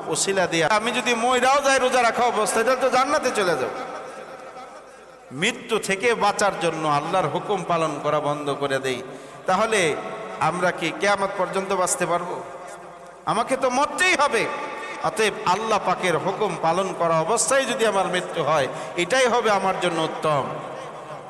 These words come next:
তবে ডাক্তার যদি বলে যে আপনাকে দিনের বেলা চিকিৎসা নিতে হবে, আপনাকে রোজা ভাঙতে হবে, তখন শরীয়তসম্মতভাবে সে ওই রোজা ভাঙতে পারবে। পরবর্তীতে কাজা একটা রোজা আদায় করলে আল্লাহ পাক এটা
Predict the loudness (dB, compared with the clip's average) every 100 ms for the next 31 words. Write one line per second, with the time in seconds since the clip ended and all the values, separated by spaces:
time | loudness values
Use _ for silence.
0 | -18 -14 -2 0 2 2 0 -6 -10 -8
1 | 0 0 0 0 2 2 0 0 0 0
2 | 2 2 2 2 0 -2 -2 0 0 0
3 | 0 0 2 0 -2 -6 -6 -2 -2 -2
4 | -2 -2 0 -2 -4 -8 -14 -16 -6 -4
5 | -2 -4 -4 -4 0 0 0 -2 -2 -2
6 | 0 0 0 -2 0 -2 -4 -2 0 2
7 | 0 -2 -4 -2 -2 0 0 0 -4 -8
8 | -8 -4 0 2 2 2 2 2 2 2
9 | 0 -2 0 0 0 -2 -4 -8 0 2
10 | 2 0 -2 -2 -2 0 2 2 4 4
11 | 2 2 0 2 2 2 2 0 0 -2
12 | 0 2 2 0 -4 -4 -2 0 -2 0
13 | -2 -2 -6 0